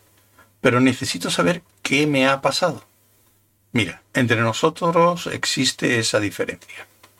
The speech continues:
Tú perdiste algo y lo volviste a encontrar, y yo encontré algo y lo perdí. Necesito encontrarlo de nuevo».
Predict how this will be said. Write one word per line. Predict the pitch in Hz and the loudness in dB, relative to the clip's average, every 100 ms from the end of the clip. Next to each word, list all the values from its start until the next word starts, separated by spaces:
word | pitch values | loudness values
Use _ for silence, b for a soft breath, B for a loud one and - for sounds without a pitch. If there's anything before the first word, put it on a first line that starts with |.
| _ _ B B B B B | _ _ B B B B B
Tú | - 196 | 0 2
perdiste | 170 135 131 143 | 2 2 0 2
algo | 156 175 | 2 2
y | 160 | 2
lo | 120 | 2
volviste | 104 110 - 120 | 2 -2 -2 -4
a | |
encontrar, | 101 98 - - - _ - B B | -2 -4 -4 -10 -10 _ -20 B B
y | - 120 | -2 2
yo | 117 | 4
encontré | 131 131 143 147 | 4 2 2 2
algo | 135 123 151 | 2 4 4
y | |
lo | 117 | 4
perdí. | - 120 165 - _ _ _ _ _ _ _ _ _ _ _ B - | 2 -2 -4 -10 _ _ _ _ _ _ _ _ _ _ _ B 2
Necesito | 143 127 127 175 175 | 2 2 -4 -2 -2
encontrarlo | 196 135 104 110 101 107 | 0 0 0 0 0 -2
de | 101 | 0
nuevo». | 90 - | -2 -6